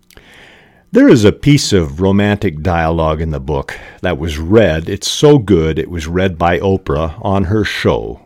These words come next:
as a powerful expression of emotion. The story is about a man, Robert, who comes into Francesca's life for four days, then leaves. Uh,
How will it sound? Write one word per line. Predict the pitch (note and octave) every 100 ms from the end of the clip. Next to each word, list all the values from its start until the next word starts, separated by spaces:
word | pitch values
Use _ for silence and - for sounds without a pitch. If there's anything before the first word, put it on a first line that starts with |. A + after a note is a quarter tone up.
| _
as | F#2 F#2 -
a | F#2+ D#2+
powerful | - B2 B2 A#2 F#2+ - E2+ D#2+
expression | F#2 - - F2+ E2+ - D2
of | D2
emotion. | D2+ C#2+ B1 - C2 A#1+ - - - - - - - - _ _ _ _
The | C#3
story | C#3+ - B3+ B3+
is | C#3+ A2
about | F2+ G2+
a | E2+
man, | G2 A2 D2
Robert, | D#2 A2+ A2 D#2+ - _ _ _ -
who | A#2
comes | - E3+ F3 B2
into | C3 G2 E2+
Francesca's | - G#2+ G2 - B2+ - G2 C#2+
life | D#2+ E2 E2 -
for | - _ G2+
four | - D3+ B2+ F#2+
days, | - D2+ A2+ B2+ - - _ _
then | F#2 F2
leaves. | F2+ F2+ A#1 D#2+ - - _ _ _ _ _
Uh, | D2+ B1 C3+ F#2+